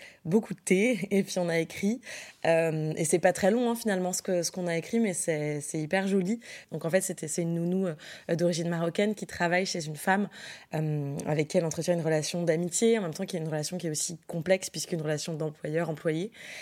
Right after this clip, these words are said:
Et, euh, et bref, du coup, elle lui a adressé une lettre. Donc, qu'est-ce qu'elle voulait lui dire, comment l'exprimer ?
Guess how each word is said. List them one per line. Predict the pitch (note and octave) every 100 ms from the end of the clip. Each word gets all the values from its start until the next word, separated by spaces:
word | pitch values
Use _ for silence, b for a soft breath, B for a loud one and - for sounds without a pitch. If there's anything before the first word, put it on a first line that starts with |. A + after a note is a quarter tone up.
| B -
Et, | E3+ E3
euh, | D#3 D#3 D3+ D3+ -
et | E3
bref, | D#3 E3 -
du | D3+
coup, | F#3+
elle | F#3
lui | E3
a |
adressé | E3 D#3+ -
une | E3
lettre. | D#3+ -
Donc, | D#3+ D3 D#3+
qu'est-ce | F#3+ -
qu'elle | F#3
voulait | D#3+ E3+
lui | E3+ D#3+
dire, | D3+ F3 F#3
comment | F#3 F3
l'exprimer ? | F3 E3 - - D#3